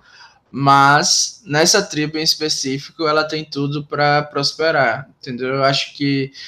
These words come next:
a gente vai poder ver uma aliança aí do começo dela com o Nick. Eu também acho que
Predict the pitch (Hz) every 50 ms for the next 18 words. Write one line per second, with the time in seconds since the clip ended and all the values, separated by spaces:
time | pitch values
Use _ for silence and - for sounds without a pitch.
0 | - - _ _ 120 135 147 139 139 131 135 135 139 147 135 135 135 131 135 135
1 | 135 131 135 135 139 139 135 127 131 135 139 - - 139 131 131 131 127 123 131
2 | 131 - 143 135 127 131 127 127 127 - 131 120 135 127 131 139 135 - 147 135
3 | 131 135 131 131 131 127 131 127 123 - - 131 135 139 131 127 135 135 139 143
4 | 143 - 151 143 147 147 143 - _ - - - - - _ _ _ 120 123 -
5 | 139 131 127 127 135 135 127 123 131 143 - - 147 147 - - 143 135 135 131
6 | 131 131 131 131 127 123 123